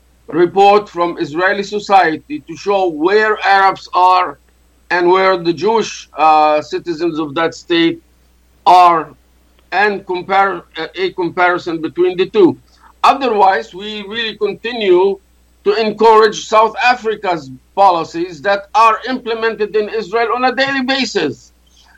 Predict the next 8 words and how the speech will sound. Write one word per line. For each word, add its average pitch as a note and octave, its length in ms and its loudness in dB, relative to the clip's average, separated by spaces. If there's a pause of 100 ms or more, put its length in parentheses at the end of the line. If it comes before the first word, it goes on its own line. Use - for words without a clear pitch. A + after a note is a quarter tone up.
(120)
We G#3+ 340 2
cannot G3+ 640 2
be G#3 180 -2
wishy-washy G3 880 2
about E3+ 440 -2
human F#3+ 400 -6
rights. F3 560 -2 (600)
And E3+ 180 -2